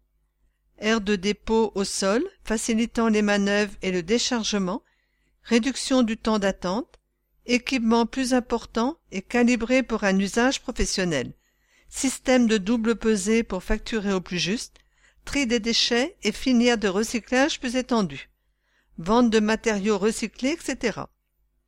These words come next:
Les déchetteries professionnelles offrent davantage de services et sont parfaitement adaptées à l'usage des pros. En plus de la nouvelle déchetterie professionnelle qui ouvrira route de Plomeur à Pont-l'Abbé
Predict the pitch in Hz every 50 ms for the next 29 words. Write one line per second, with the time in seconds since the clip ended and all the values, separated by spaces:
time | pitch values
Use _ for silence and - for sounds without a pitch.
0 | _ _ - 160 165 151 170 226 247 - - 269 254 - - - 240 226 220 -
1 | - - 254 - 262 247 - - 233 220 202 190 196 220 254 - - _ _ _
2 | _ _ _ - 208 226 254 - - - 240 226 190 214 220 208 240 247 233 -
3 | 240 226 220 - - 202 190 - 208 190 180 170 185 233 294 - - - _ _
4 | _ _ _ _ _ 175 180 - - - 269 294 269 - 240 208 - - 214 208
5 | - 214 226 240 - 202 196 180 202 196 196 - _ - 269 269 233 185 190 185
6 | 175 214 202 190 - - 180 175 - - - - - - _ _ _ _ _ _
7 | _ _ _ _ _ _ _ _ _ _ _ _ _ _ - - 196 202 - -
8 | - 277 277 - - 208 196 185 185 202 247 247 269 247 220 214 247 226 - -
9 | 247 240 - - 247 226 - - 226 220 - 240 226 - - 220 214 202 180 151
10 | 147 165 - - _ _ _ _ _ _ - - 233 233 240 214 226 247 233 220
11 | 196 170 165 156 - - - 202 254 254 247 254 247 226 - - 240 233 220 202
12 | 202 208 202 - 180 165 - - 214 220 202 180 175 175 185 196 233 -